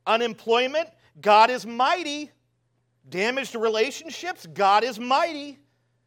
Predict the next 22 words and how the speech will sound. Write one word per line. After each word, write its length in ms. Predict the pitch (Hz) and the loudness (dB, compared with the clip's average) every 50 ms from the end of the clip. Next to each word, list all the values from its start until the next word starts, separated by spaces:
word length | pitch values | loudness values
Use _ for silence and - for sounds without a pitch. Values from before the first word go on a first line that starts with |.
| _ _ - | _ _ -10
The 80 | 175 | -10
salvation 680 | - - 254 240 254 247 214 220 247 302 254 - 320 285 | -4 2 4 4 6 6 4 2 0 -2 -4 -6 -6 -4
of 120 | 240 202 | 0 0
our 120 | 202 202 185 | 0 0 0
unbelieving 540 | 208 247 262 269 262 247 254 247 233 214 | 0 -2 -2 -4 -4 -6 -8 -8 -10 -12
friends 300 | - - 220 233 262 214 | -8 -4 -4 -4 -4 -6
and 120 | 233 208 190 | -8 -6 -2
relatives, 600 | 180 185 208 240 262 - 311 330 330 285 - - _ _ _ _ 156 _ | 0 2 2 2 0 -2 -4 -8 -10 -12 -16 -20 _ _ _ _ _ _
God 420 | - 226 220 233 269 277 294 294 - - | 2 4 6 6 6 6 4 0 -4 -8
is 320 | 220 240 240 247 220 - - - - _ _ | -6 -4 -4 -4 -4 -8 -12 -18 -20 _ _
mighty. 580 | 180 185 202 208 208 233 294 320 302 254 247 247 - | -12 -4 0 2 2 4 2 2 0 -4 -8 -4 0
Our 180 | 202 202 196 | 2 2 2
battle 680 | 175 151 - - 208 202 214 226 240 254 277 302 - - - - | 2 -2 -2 2 2 4 4 4 4 2 2 0 -2 -2 -8 -18
with 220 | - 180 208 196 - | -2 0 2 2 2
sin, 580 | - - - - - 247 247 247 294 330 285 | -2 -10 -14 -8 -4 0 2 2 0 0 -2
God 300 | 196 202 196 190 202 202 | 2 4 6 6 6 6
is 200 | 208 208 202 180 | 6 4 2 0
mighty. 720 | 208 214 214 214 220 233 285 320 320 277 269 277 269 240 214 196 _ _ _ _ _ _ _ _ _ _ _ _ _ _ _ _ _ _ _ _ _ _ _ _ _ _ _ _ _ _ _ _ _ _ _ _ _ _ _ _ _ _ _ _ _ _ _ _ _ _ _ _ _ _ _ _ _ _ _ _ _ _ _ _ _ _ _ _ _ _ _ _ _ _ _ _ _ _ | -4 -10 -4 0 2 4 4 2 2 -2 -6 -8 -10 -12 -16 -20 _ _ _ _ _ _ _ _ _ _ _ _ _ _ _ _ _ _ _ _ _ _ _ _ _ _ _ _ _ _ _ _ _ _ _ _ _ _ _ _ _ _ _ _ _ _ _ _ _ _ _ _ _ _ _ _ _ _ _ _ _ _ _ _ _ _ _ _ _ _ _ _ _ _ _ _ _ _
Crossing 720 | - - 220 226 226 247 269 240 - - 302 302 311 311 277 | -6 0 4 4 6 6 4 2 0 -4 -6 -6 -6 -4 -4
the 80 | 247 | -4
finish 500 | 220 - - - 233 220 240 269 - - | -4 -4 -6 -8 -6 -4 -4 -6 -6 -8
line, 400 | - 269 262 262 285 311 330 339 | -8 -6 -6 -6 -6 -8 -10 -12